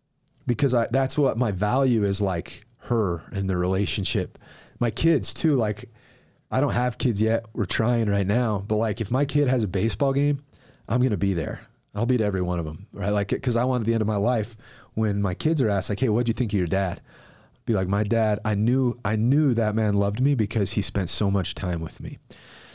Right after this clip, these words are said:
You know, and so those, that's kind of, like, the brain, uh, the, the, the conception of, like, gratitude, growth, and giving. Too many people are focused on what they don't have instead of all the things they do have. You know, they're focused on things they can't control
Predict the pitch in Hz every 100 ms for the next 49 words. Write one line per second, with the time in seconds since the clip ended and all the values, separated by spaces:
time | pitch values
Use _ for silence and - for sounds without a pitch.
0 | - - - _ - 131 127 123 - 143
1 | 180 196 - 180 190 214 190 160 156 151
2 | 120 87 107 131 147 131 - - 104 107
3 | 113 107 113 - - 135 - 117 - 131
4 | - 135 123 107 95 98 107 95 101 92
5 | 101 95 101 85 95 101 120 110 - _
6 | _ - 139 135 120 - 110 110 95 113
7 | 98 - 101 98 92 85 92 92 101 90
8 | 80 - _ _ _ - - - - -
9 | 101 120 107 107 92 - 101 95 82 113
10 | 104 85 - - - _ - 98 98 95
11 | 123 98 - 101 107 104 - 90 - 117
12 | 104 - 92 - 104 107 107